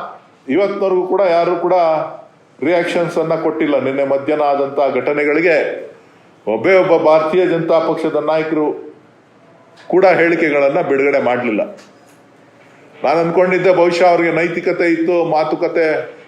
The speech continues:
ಇತ್ತು ಅಂತ ಅಂದ್ರೆ ಅವರನ್ನ ಇಷ್ಟೊತ್ತಿಗಾಗಲೇ ಡಿಸ್ಮಿಸ್ ಮಾಡ್ಬೇಕಾಗಿತ್ತು.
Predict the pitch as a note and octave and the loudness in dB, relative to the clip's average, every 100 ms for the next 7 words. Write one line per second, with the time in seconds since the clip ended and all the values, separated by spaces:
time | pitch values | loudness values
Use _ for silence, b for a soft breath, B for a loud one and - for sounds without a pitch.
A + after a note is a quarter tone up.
0 | - D#3 E3 F#3+ F3 D#3+ D3+ D3 D3 D3 | -6 -4 0 0 2 0 2 0 0 0
1 | D3 - - - - - - - - - | -2 -10 -20 -20 -20 -20 -20 -20 -20 -4
2 | C#3 D#3+ E3+ E3+ E3+ E3 F3+ - E3+ F3 | 2 2 2 0 0 0 -2 2 4 4
3 | F3 F3 E3+ G3 - F3 E3 D#3+ D#3 D#3+ | 0 0 0 -2 -2 0 0 0 0 -2
4 | D#3 - | -2 -8